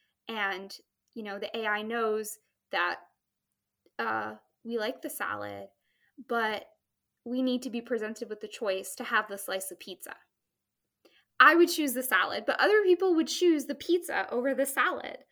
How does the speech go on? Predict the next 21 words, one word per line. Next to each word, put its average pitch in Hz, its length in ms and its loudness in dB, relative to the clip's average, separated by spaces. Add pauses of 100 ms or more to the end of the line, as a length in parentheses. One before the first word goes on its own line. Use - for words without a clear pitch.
(300)
you 262 140 -2
know? 220 480 -6
And 240 480 -2 (100)
I 247 80 -6
think 311 220 -8
that's, - 400 -10 (440)
I, 247 220 -2
I 240 120 -4 (100)
think 285 340 -4 (800)
as 247 280 0
we're 240 120 -4
merging 233 440 -4
the 240 80 -6
technologies, 208 840 -12
we 214 80 -14
need 220 260 -12 (140)
to 208 640 -12 (380)
definitely, 208 960 -12 (560)
um, 208 380 -10
be 240 160 -6
aware 196 800 -4